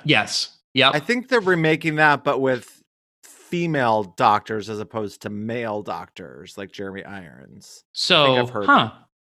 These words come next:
Speaker 1: Would they flip the whole thing? 'Cause,
Speaker 2: I don't
Speaker 1: like,
Speaker 2: know.
Speaker 1: 'cause in Dead Ringers, uh, Jeremy Irons played twin gynecologists.
Speaker 2: Yeah.
Speaker 1: And that kind of sexual tension played into
Speaker 2: Mm-hmm.
Speaker 1: the p-,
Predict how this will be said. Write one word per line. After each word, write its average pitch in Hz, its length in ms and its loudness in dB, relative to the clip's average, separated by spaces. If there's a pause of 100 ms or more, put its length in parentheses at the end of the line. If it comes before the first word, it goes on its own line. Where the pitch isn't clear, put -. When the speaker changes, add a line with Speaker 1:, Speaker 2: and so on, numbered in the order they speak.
(140)
Speaker 1:
Would 131 160 -2
they 131 100 2
flip 139 320 -2
the 123 80 0
whole 127 180 2
thing? 127 360 0 (100)
'Cause, 160 180 2
Speaker 2:
I 160 140 8
don't 262 140 4
Speaker 1:
like, 247 80 0
Speaker 2:
know. 95 360 -2 (340)
Speaker 1:
'cause 170 180 4
in 165 120 6
Dead 175 200 4
Ringers, 151 640 4
uh, 120 200 4
Jeremy 131 360 4
Irons 117 560 2 (240)
played 113 320 0
twin 117 420 0
gynecologists. 107 1200 0
Speaker 2:
Yeah. 143 420 4 (180)
Speaker 1:
And 120 160 -2
that 123 160 2
kind 127 180 2
of 110 80 2
sexual 107 800 -2
tension 113 480 -4
played 104 260 2
into 101 240 -4
Speaker 2:
Mm-hmm. 98 60 -8
Speaker 1:
the 95 80 -8
p-, - 160 -20